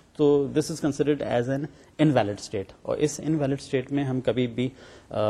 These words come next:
لیچ کو نہیں جانے دیں گے۔ لیچ کے جو ان پٹس ہیں ایس اور آر، سیٹ and ریسیٹ،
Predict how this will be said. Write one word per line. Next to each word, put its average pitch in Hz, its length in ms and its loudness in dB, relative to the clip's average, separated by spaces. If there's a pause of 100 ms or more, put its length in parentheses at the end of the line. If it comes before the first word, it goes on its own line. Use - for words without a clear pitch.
(340)
لیچ 110 440 0
کو 123 200 2
نہیں 110 240 2
جانے 95 300 -8
دیں - 160 -16
گے۔ - 40 -14 (1400)
لیچ 160 340 -2
کے 208 120 6
جو 185 200 0
ان 135 240 0
پٹس 214 320 0
ہیں 185 100 0 (240)
ایس - 460 -2
اور 135 140 -2
آر، 110 220 0 (120)
سیٹ - 440 -4
and 127 200 -2
ریسیٹ، 143 400 -2